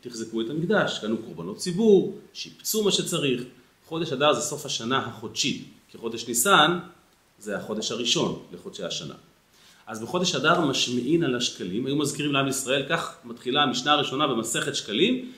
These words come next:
שבראש חודש אדר, שבחודש אדר משמיעים ומזכירים לכל יהודי לתת את השקלים שלו לבית המקדש. כך כתוב. גם עניין של נתינה.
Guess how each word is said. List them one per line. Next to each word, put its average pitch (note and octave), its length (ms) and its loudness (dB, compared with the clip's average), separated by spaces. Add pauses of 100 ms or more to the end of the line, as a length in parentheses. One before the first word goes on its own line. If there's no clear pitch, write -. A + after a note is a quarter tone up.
(180)
שבראש B2+ 640 0
חודש G3 320 2
אדר, D3+ 340 6 (240)
שבחודש C#3+ 520 -4
אדר D#3 320 6
משמיעים C#3+ 420 2
ומזכירים C3 500 2
לכל F3+ 260 0
יהודי F3 420 6 (220)
לתת D#3 280 -6
את C#3+ 120 -6
השקלים F3 640 4
שלו E3+ 280 4
לבית A2+ 380 2
המקדש. - 560 -6 (2000)
כך A2 140 -10
כתוב. E2+ 240 -12 (3000)
גם A#2 140 4
עניין A2+ 180 6
של A2 140 0
נתינה. F2 320 -4